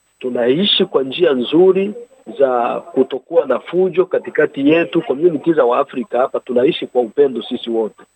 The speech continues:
na siamini kama zile fujo za Afrika siku moja zinaweza kutukuta hapa.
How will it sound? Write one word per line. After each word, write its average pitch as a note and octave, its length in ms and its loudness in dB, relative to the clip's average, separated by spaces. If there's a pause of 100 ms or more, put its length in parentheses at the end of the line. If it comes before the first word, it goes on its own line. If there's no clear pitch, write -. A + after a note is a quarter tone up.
na C3 260 0 (100)
siamini D3 440 0
kama D#3 260 0
zile - 260 -2
fujo A3 380 -2
za B2+ 120 0
Afrika C#3 600 -6
siku C#3+ 200 -8
moja B2+ 280 0
zinaweza A#2 340 -6
kutukuta G#2+ 540 -8
hapa. G2 320 -4